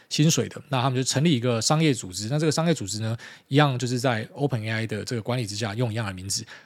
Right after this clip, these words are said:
那这个商业组织它是用来发薪水给这些员工用的啊，那这个商业组织就有给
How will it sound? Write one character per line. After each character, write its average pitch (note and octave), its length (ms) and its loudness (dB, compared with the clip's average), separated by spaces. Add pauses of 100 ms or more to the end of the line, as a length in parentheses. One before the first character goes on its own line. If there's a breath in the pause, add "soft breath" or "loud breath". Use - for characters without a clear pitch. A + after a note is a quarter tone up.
那 A2+ 240 -2
这 D#3+ 140 0
个 C#3 40 2
商 E3 120 4
业 E3 80 6
组 B2 100 0
织 A#2 260 0
它 B2 420 -2
是 D3 160 0
用 D3+ 120 4
来 G2+ 140 -6
发 E3+ 200 0
薪 G3+ 200 0
水 G#2 260 0
给 G2+ 140 -8
这 B2+ 160 2
些 A2 420 -2
员 A2 160 -4
工 A2+ 240 -4
用 G#2 200 0
的 F#2 100 -8 (120)
啊， G2 180 -8
那 A2 180 -4 (180)
这 - 120 4
个 D#3+ 60 6
商 D#3+ 120 6
业 D#3 60 6
组 A2+ 60 0
织 G2+ 140 -6
就 C#3+ 220 2
有 G#2 140 -4
给 G#2 260 -6